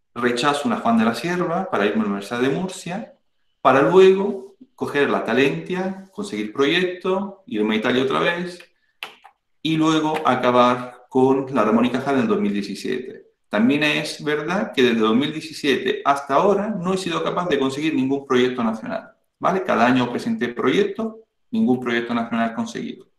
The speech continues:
En dos mil diecinueve, por fin, a alguien le gusta mi proyecto, o uno de mis proyectos, y consigo un proyecto europeo, eh, que es actualmente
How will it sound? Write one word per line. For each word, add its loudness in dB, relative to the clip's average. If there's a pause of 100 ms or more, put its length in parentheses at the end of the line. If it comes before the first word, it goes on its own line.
(280)
En -4
dos 2
mil 4
diecinueve, 2
por -2
fin, -4
a 6
alguien 2
le 0
gusta -2
mi -2
proyecto, -4 (720)
o 2
uno 6
de 4
mis 4
proyectos, -2
y -4
consigo -2
un -2
proyecto 2
europeo, 0
eh, -6
que 0
es 4
actualmente 0